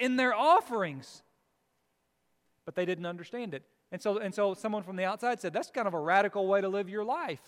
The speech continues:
No, it's not radical. It's, it's just how, it's just what it means to walk by faith. Not just as a slogan, but, but tangibly in, in these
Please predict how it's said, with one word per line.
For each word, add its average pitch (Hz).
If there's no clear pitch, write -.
No, 392
it's 359
not 233
radical. 240
It's, 208
it's 220
just 277
how, 269
it's 214
just 294
what 262
it 254
means 262
to 269
walk 233
by 254
faith. 311
Not 302
just 294
as 220
a 185
slogan, 247
but, 240
but 262
tangibly 254
in, 247
in 220
these 240